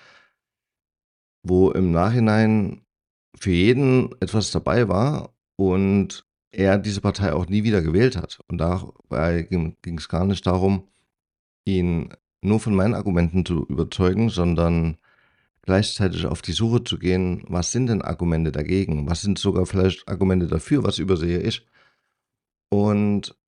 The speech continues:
das Problem ist, dass wir heute, so sehe ich das, in einer Gesellschaft leben, die es nicht mehr schafft,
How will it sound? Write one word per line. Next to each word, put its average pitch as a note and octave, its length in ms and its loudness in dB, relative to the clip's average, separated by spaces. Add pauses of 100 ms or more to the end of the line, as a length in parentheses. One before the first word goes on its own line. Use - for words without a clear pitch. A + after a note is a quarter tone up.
(920)
das G#2 160 -4
Problem G#2+ 480 0
ist, D3+ 280 -6
dass G#2 160 -8
wir F#2+ 340 2
heute, B2 640 4
so G2+ 160 -6
sehe F2+ 280 2
ich A#2 200 0
das, A#2+ 440 -2
in G2+ 280 2 (120)
einer F#2 400 -2
Gesellschaft G2+ 540 -2
leben, G#2+ 380 0
die F#2+ 120 -4
es F2 180 -2
nicht A2 260 0
mehr F#2+ 100 2
schafft, - 480 -2